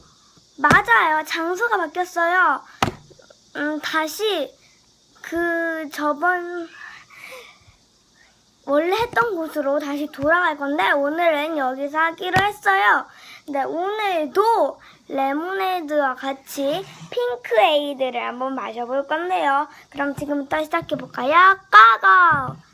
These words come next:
네, 먼저 제가 닦고 조금 마셨어요. 조금.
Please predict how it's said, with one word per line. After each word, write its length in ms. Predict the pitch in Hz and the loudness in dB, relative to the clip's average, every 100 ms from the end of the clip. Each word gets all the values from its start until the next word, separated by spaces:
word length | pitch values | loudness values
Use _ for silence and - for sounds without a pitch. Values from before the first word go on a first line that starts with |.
| - - - 285 | -20 -20 -16 -8
네, 220 | 254 240 - _ _ _ | -8 -8 -16 _ _ _
먼저 600 | 285 277 262 269 285 - - _ _ _ - 247 | -6 -6 -4 -2 -2 -4 -16 _ _ _ -18 -12
제가 360 | 262 262 254 285 | -8 -8 -8 -8
닦고 460 | 392 370 - 392 - | -8 -8 -8 -10 -6
조금 400 | 539 554 - 679 605 | -10 -4 -2 -2 -2
마셨어요. 880 | 320 254 269 403 403 - 285 254 220 220 | -6 -8 -10 -10 -12 -12 -8 -6 -6 -10
조금. 600 | 302 - _ - 254 392 | -14 -18 _ -12 -8 -10